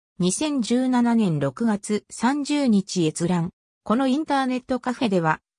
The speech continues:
ホテル隣の日光ビル前から発車する、近鉄バスの高速バス利用者に対して百円で利用できるサービスを実施している。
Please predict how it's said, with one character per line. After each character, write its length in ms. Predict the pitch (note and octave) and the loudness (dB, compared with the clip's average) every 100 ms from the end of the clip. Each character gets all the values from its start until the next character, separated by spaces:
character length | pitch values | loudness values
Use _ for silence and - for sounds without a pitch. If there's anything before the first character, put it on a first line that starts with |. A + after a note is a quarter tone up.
| - | -4
ホ 100 | F3 | -2
テ 180 | D4+ | 0
ル 120 | D#4+ D#4+ | -2 -2
隣 420 | D#4 D#4 C#4+ G#3+ | -4 -2 2 2
の 100 | E3+ | 2
日 200 | D#3+ D#3 | 0 -2
光 220 | - C#4 C#4 | 0 0 0
ビ 120 | C#4 | 0
ル 100 | G#3+ | 2
前 220 | E3+ A3+ | 2 0
か 100 | A3+ | 0
ら 100 | A3 | 0
発 240 | F#3+ F3+ - | 0 -4 -4
車 120 | G#3+ | -6
す 160 | - F#3 | -2 -2
る、 200 | F3 - _ - | -2 -6 _ -4
近 260 | A3 D#4 | 0 2
鉄 260 | D#4+ D#4 D4+ | 0 -4 -2
バ 120 | D4+ | -2
ス 160 | - A3 | 0 0
の 120 | F3+ | 0
高 240 | F#3 A#3 | 2 0
速 280 | - C#4 C4+ | 0 -2 -2
バ 120 | B3+ | -2
ス 160 | - C4 | -2 -2
利 120 | C#4 | 0
用 200 | C4+ C4+ | 2 2
者 140 | A#3+ | 2
に 120 | G3 D#3+ | 0 0
対 220 | G#3 G#3+ | 0 -2
し 140 | - | -4
て 100 | E3+ | -6
百 340 | E3 D#3+ - A#3+ | -6 -6 0 2
円 220 | G3 E3+ | 2 2
で 200 | D#3 E3+ _ - | 0 -2 _ -4
利 140 | E3+ | 0
用 180 | G3+ C#4+ | 2 2
で 140 | D4 C#4+ | -2 -2
き 140 | D4+ | 0
る 100 | C4+ | -2
サ 220 | G#3+ A3 | 0 0
ー 20 | |
ビ 120 | G#3 G3 | 0 -2
ス 140 | F#3 | 0
を 120 | E3 | -2
実 160 | - C#3 | -2 -6
施 220 | - G#3 | -4 -4
し 120 | - | -2
て 80 | - | 0
い 180 | F#3 D#3+ | 0 0
る。 160 | D3+ | -4